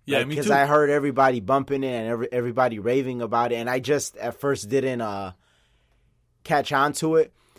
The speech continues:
Speaker 2: But at the same time, in my defense,
Speaker 1: Yeah.
Speaker 2: I sorta had a sour taste in my mouth from Kanye,
Speaker 1: With
Speaker 2: from
Speaker 1: eight oh eights.
Speaker 2: eight oh eights and Heartbreak, so that kind of, uh,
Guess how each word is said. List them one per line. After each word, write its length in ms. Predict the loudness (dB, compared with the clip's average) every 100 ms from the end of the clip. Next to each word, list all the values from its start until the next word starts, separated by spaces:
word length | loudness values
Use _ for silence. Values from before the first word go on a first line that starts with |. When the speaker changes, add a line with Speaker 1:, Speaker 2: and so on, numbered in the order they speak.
| _ -6
Speaker 2:
But 260 | 2 2 2
at 140 | 0
the 100 | 0
same 320 | -2 0 -2 0
time, 400 | 2 2 2 -2
in 160 | -2
my 180 | 2 2
defense, 680 | 2 -2 -2 -2 0 -4 -10 _ _ _ _ _ -20
Speaker 1:
Yeah. 120 | -6 0
Speaker 2:
I 120 | 0
sorta 380 | 2 4 4 4
had 180 | 4
a 60 | 2
sour 380 | 2 4 6 4
taste 380 | 0 -2 0 -2
in 80 |
my 140 | -2 -2
mouth 400 | 0 0 0 -6 _ _ _ _
from 320 | -4 -4 -4
Kanye, 680 | -2 -2 -2 -2 -4 -4 -12
Speaker 1:
With 120 | -2
Speaker 2:
from 220 | -2 0
Speaker 1:
eight 40 |
oh 20 | -2
eights. 60 |
Speaker 2:
eight 120 | -2
oh 120 | 0 0
eights 180 | 0
and 120 | -2 4
Heartbreak, 440 | 4 4 0 0
so 160 | -2 -2
that 180 | -2 -2
kind 300 | -2 0 -2
of, 220 | -2 -2
uh, 400 | -2 -2 -6